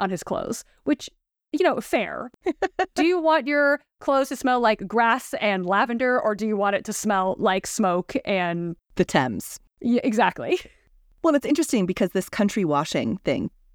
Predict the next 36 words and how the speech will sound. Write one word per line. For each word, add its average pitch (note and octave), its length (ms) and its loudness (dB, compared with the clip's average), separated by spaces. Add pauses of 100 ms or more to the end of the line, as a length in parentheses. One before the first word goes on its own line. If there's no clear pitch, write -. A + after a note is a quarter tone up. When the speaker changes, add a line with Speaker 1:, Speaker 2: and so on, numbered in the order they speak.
(320)
Speaker 2:
in D#3+ 180 4
some E3+ 220 2
of D#3 60 2
the C#3 80 2
household D3 640 -2 (300)
books, - 580 0
like D3+ 220 0
the F3 80 -8
household E3 300 -2
management C3+ 520 -2
books - 380 -4
of C#3+ 100 0
this - 240 -4
era, B2+ 320 -2 (540)
there G#3 100 2
were A#3 80 -2
tips - 640 -4
about D3+ 380 0 (200)
which E3+ 360 -2
trees F#3+ 560 -2
and D3+ 180 -2
shrubs - 640 -4
should - 220 -4
be D#3 80 0
used C3 480 -2 (320)
for D3 260 2
drying D3+ 440 2
the C#3+ 80 -2
laundry B2 260 0
because C#3+ 380 -4 (500)
they D#3+ 100 2
would D#3 140 -2
leave D3+ 180 2
a D3+ 60 2
nicer C3+ 400 -2
scent - 500 -4